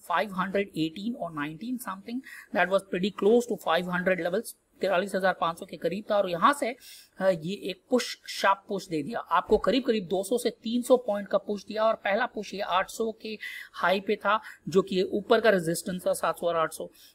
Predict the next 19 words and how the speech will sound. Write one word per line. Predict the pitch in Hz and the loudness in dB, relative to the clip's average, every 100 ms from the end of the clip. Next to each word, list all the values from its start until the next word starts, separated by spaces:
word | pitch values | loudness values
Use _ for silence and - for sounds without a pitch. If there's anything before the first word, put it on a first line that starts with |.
| - | -2
और | 175 175 | 4 4
ऊपर | - 202 196 202 | 2 -2 -2 0
जाने | 165 185 202 | 4 4 2
के | 208 | -2
बाद | 185 175 | 0 0
फिर | - 196 | -2 -6
ये | 175 180 | -4 -4
साइडवेज, | - 185 180 196 185 202 208 196 | -2 0 0 -2 -2 -2 -2 0
अ, | 196 | 0
धमाल | 175 147 151 180 | 0 0 2 4
करने | 185 202 196 | 4 2 2
लगा | 196 190 | 0 2
यहाँ | 196 185 190 | 0 0 -4
पे। | 220 | -4
और | 247 160 175 202 | -6 0 2 2
ये | 160 175 | -2 -4
आप | 202 170 165 | 0 -2 -2
ध्यान | 160 240 | -2 2
देंगे, | 214 147 147 | 2 0 -4